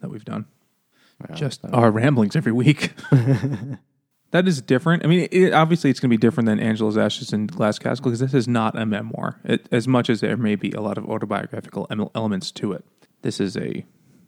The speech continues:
Speaker 1: story and he could take all sorts of license with it. But if you're into that kind of thing, if you're into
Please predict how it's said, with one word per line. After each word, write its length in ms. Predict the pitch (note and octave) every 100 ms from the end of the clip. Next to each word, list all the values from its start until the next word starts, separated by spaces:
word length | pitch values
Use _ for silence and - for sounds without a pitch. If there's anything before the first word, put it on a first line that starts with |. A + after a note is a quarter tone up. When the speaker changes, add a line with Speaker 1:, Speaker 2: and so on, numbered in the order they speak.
| _
Speaker 1:
story 500 | - - G#2+ G2+ G2+
and 140 | A2 A2
he 140 | F#2+
could 180 | - G2
take 240 | - F#2+
all 100 | F#2+
sorts 220 | G2 G#2+ -
of 100 | G2
license 400 | F#2 F#2+ G2+ -
with 160 | G2
it. 120 | G#2 - _ _ - _
But 300 | - G2+ - - - _ _ _ _ -
if 120 | A2 C3
you're 100 | C#3
into 260 | F#3+ F3+ D3+
that 280 | A#2+ B2+
kind 180 | - C3
of 100 | A2
thing, 300 | - C#3 G2+
if 100 | -
you're 100 | B2+
into 500 | A#2+ B2 - G#2+ E2